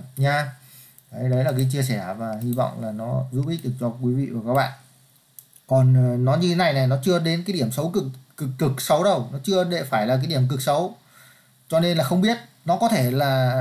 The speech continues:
là, là đi lên từ chỗ này nhá, là bình thường. Rất nhiều cổ phiếu nó cũng vận động như thế. Nên ấy, là dựa trên các cái đường M A này để đoán ấy là không được đâu, sai. Các đường M A này chỉ dùng để đoán, đánh giá một cái xu hướng rất là dài thì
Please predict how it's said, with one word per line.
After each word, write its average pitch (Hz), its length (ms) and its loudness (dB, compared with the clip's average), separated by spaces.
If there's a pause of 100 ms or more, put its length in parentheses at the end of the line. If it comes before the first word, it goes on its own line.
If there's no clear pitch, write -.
(100)
là, 127 380 2
là 131 280 2
đi 175 180 2
lên 170 240 0
từ 135 160 2
chỗ - 80 0
này 160 220 2
nhá, 156 160 0 (400)
là 131 180 2
bình 135 180 2
thường. 135 320 2 (340)
Rất 220 100 -4
nhiều 196 220 2
cổ 127 120 2
phiếu 147 180 0
nó 175 60 -2
cũng 185 180 -6
vận 175 140 0
động 160 180 0
như 151 80 -4
thế. 156 280 -2 (500)
Nên 180 260 2
ấy, 190 160 0 (140)
là 127 180 0
dựa 135 320 0
trên 160 160 -4
các 180 160 0
cái 185 100 -2
đường 147 140 2
M 135 60 4
A 143 220 2
này 123 360 -2
để 110 140 -4
đoán 127 240 0
ấy 196 160 -2
là 131 140 -2
không 143 180 -4
được 139 180 2
đâu, 135 200 2 (180)
sai. 139 360 -2 (680)
Các 160 120 -6
đường 156 140 0
M 139 40 2
A 139 200 2
này 123 420 0
chỉ 101 280 -2
dùng 127 340 2
để 110 60 -4
đoán, 123 340 -2
đánh 143 180 0
giá 160 200 2
một 180 240 -2
cái 160 280 -8
xu - 320 -2
hướng 170 300 0 (300)
rất 196 160 0
là 165 100 2
dài 135 360 0 (180)
thì 123 120 -2